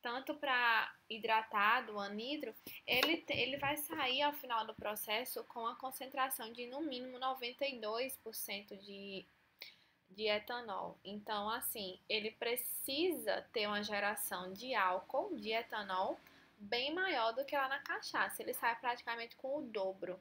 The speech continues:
Então, pra isso, a gente concentra mais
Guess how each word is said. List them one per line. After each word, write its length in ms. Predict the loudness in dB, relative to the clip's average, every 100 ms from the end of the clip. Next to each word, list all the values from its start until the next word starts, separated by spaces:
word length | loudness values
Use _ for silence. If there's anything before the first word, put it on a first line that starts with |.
| -8
Então, 340 | -8 -4 -6
pra 280 | -4 -2 -2
isso, 400 | -2 -4 -6 -8 -10 -12 -4
a 120 | -4
gente 220 | -4 -8
concentra 840 | -4 -4 -2 -2 -2 -4 -2 -2
mais 440 | 0 2 2 0